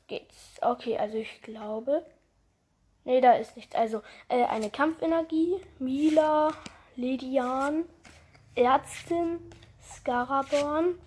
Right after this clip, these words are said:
Baldorfisch, Formio, Hornliu, Schnepke, Kikalo in Glitzernd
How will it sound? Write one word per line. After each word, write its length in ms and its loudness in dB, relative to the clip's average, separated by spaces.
Baldorfisch, 1000 2
Formio, 720 2
Hornliu, 720 0
Schnepke, 840 0
Kikalo 540 4
in 160 2
Glitzernd 680 2